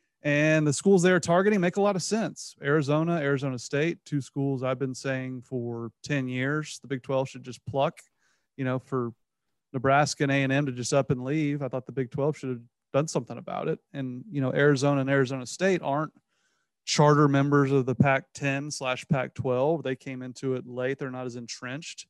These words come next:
They make a lot of sense. And the other two schools make sense geographically with B Y U and Colorado and Utah. So,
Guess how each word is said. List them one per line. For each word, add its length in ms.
They 60
make 200
a 40
lot 160
of 80
sense. 380
And 100
the 60
other 140
two 200
schools 380
make 160
sense 260
geographically 720
with 120
B 100
Y 180
U 300
and 140
Colorado 640
and 200
Utah. 520
So, 380